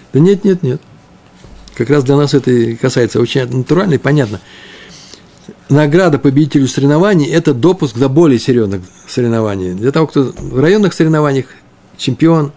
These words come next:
победил, он получит городские соревнования, так до, до олимпийских. И он счастливый, он для, сове, он, э, насыщается ими.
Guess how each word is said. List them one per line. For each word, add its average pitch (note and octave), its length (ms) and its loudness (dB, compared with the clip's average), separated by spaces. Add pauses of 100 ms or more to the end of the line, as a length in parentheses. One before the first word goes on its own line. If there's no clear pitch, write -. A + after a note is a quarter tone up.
(160)
победил, C#3 460 0 (460)
он C3 380 2
получит A#2+ 360 0
городские A#2+ 400 0
соревнования, B2 520 -2
так C3+ 240 -2
до, B2+ 200 0
до A#2+ 160 -2
олимпийских. B2 580 -4 (420)
И C#3 80 0
он D3 320 0 (260)
счастливый, C#3 760 0
он B2+ 240 -2
для, B2+ 200 -4 (400)
сове, A2+ 500 -2 (140)
он, D#3+ 340 2 (1040)
э, A2 200 2
насыщается C3 640 0
ими. F2+ 260 -8